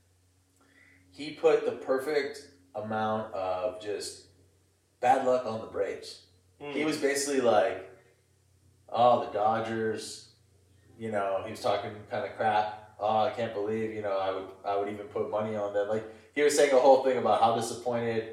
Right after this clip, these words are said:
Speaker 1: he couldn't believe it. And, uh, you know, he said this when it's like, you know, sixth or seventh inning.
Speaker 2: <laughs>
Speaker 1: And then they fast forward to him at halftime. The Dodgers came back and won.
Speaker 2: Right.
Speaker 1: He can't even speak, barely. Like, they're, they're basically calling him out. And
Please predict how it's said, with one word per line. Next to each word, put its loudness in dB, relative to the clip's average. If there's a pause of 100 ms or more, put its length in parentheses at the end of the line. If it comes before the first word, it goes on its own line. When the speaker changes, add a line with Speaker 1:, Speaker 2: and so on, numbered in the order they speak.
(280)
Speaker 1:
he -6
couldn't 0
believe -2
it. 0 (560)
And, -2
uh, 2
you 0
know, 2
he -4
said 0
this 0
when -4
it's -2
like, -2
you -4
know, -2
sixth -4
or -6
seventh -2
inning. -2 (420)
Speaker 2:
<laughs> -8 (160)
Speaker 1:
And 6
then 8
they 6
fast 10
forward 8
to 4
him 2
at 4
halftime. 4 (300)
The -14
Dodgers 2
came 2
back 4
and 0
won. 6 (160)
Speaker 2:
Right. 2 (120)
Speaker 1:
He 0
can't 8
even -4
speak, -6
barely. -2 (120)
Like, -8
they're, -2
they're 0 (120)
basically -2
calling -2
him -4
out. 4
And -4